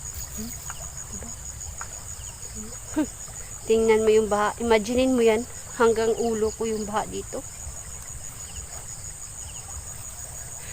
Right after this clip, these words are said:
Pero no, amin na apawan. Kasi nilagyan namin ng mataas na harang doon, no? Kasi pag hindi mo yung nilagyan ng harang doon, masasayang tong ano,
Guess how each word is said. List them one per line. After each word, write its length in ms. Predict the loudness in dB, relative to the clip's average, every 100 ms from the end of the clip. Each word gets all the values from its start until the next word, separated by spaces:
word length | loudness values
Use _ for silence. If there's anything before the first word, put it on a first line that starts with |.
| 2
Pero 320 | 8 10 12
no, 160 | 10 10
amin 320 | 6 4 6
na 160 | 6 6
apawan. 640 | 6 6 6 6 6 0 -6 -12 -12 -10 -10 -10 -10 -6
Kasi 480 | -2 0 8 8 8 4 -10 2
nilagyan 480 | 4 4 4 2 4
namin 320 | 4 4 4
ng 80 | 2
mataas 400 | 0 0 -2 0
na 80 | 0
harang 480 | 2 2 2 2 4
doon, 360 | 6 6 4
no? 40 | 0 -4 -10 -10 -6
Kasi 320 | -6 -4 -6 -6
pag 80 | -6 -6 -8 -10 -10 -12 -12 -12 -12 -6 -4
hindi 120 | 0
mo 60 | 0
yung 140 | 2 2
nilagyan 400 | 2 2 4 4
ng 80 | 4
harang 320 | 2 2 2
doon, 240 | 0 -2 -4 -10 -10 -12 -12 -12 2
masasayang 720 | 4 4 2 2 2 0 0
tong 240 | 2 2
ano, 240 | 2 0